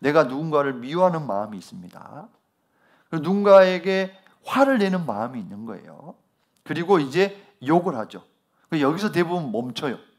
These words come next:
이 사람을 보고 인격이 훌륭하다 그럽니다. 왜? 겉으로 드러나지 않았으니까. 그런데 이제 제대로 인격이 형성이 안 된 사람들은 죽이죠.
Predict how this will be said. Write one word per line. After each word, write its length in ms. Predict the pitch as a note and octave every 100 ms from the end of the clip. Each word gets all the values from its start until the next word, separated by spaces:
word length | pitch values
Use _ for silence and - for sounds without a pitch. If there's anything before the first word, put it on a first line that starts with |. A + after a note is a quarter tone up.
| _ _
이 60 | C#3
사람을 380 | E3+ F3+ E3
보고 400 | B2+ B2+ G#3 A3 - _ _ _ _
인격이 520 | D#3 E3 - G#3 G3+
훌륭하다 720 | G3+ B3 B3+ A#3+ G#3+ G#3 G3+
그럽니다. 460 | - A3 G#3 - - _ _ -
왜? 220 | C#3 -
겉으로 420 | D3+ - F#3+ E3
드러나지 460 | C3+ C#3+ C#3 A#2+ G2+
않았으니까. 720 | F#2 G#2+ - F#2+ F2+ - - _ _ _ _ _ _ _ _ _ _
그런데 480 | - C3+ B2+ F#3+ B3+ - _ _ _ -
이제 260 | B2+ C#3
제대로 360 | C3+ C#3+ F3+ E3
인격이 340 | D3 - E3+
형성이 400 | E3+ G3 G3+ F#3+
안 240 | A2+ A#2 B2
된 200 | D#3 D#3
사람들은 720 | C#3+ B2+ G#2+ F#2+ A#2 F3 - _ _ _ _ _ _ _ _ _ _ _ _ _
죽이죠. 420 | - A2 A2+ -